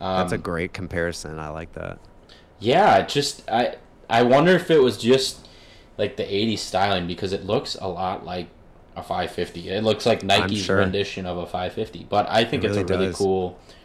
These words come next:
Speaker 1: I'm curious if they're gonna do different colorways with them, or if they're just gonna do, like, the original, like this picture we're looking at with John
Speaker 2: Yeah.
Speaker 1: McEnroe,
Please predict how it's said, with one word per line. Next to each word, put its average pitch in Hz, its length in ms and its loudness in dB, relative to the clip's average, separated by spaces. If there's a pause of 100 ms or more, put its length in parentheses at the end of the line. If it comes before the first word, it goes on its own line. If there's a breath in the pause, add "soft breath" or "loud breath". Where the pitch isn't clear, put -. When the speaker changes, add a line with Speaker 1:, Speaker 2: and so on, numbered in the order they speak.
(100)
Speaker 1:
I'm 98 140 -4
curious 131 360 4
if 117 80 0
they're 117 100 4
gonna 110 180 2
do 107 140 -4
different 104 460 -4
colorways 92 520 -2
with 87 180 -8
them, 82 320 -12
or 95 120 -2
if 90 120 -4
they're 92 120 -4
just 95 280 -2
gonna 101 180 -4
do, 98 280 -4
like, 90 220 -4
the 90 80 -6
original, 85 680 -8 (460 soft breath)
like 90 180 -4
this 90 160 -4
picture 95 400 -4
we're 87 80 -6
looking 87 340 -6
at 85 140 -6
with 85 100 -10 (440 loud breath)
John 98 260 2
Speaker 2:
Yeah. 92 220 2
Speaker 1:
McEnroe, 90 460 0